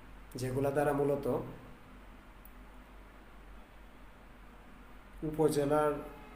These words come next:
আভ্যন্তরীণ ইউনিয়ন, গ্রাম,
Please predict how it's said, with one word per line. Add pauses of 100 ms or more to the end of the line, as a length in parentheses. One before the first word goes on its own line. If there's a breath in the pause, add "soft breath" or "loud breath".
(160)
আভ্যন্তরীণ (100)
ইউনিয়ন, (1300)
গ্রাম,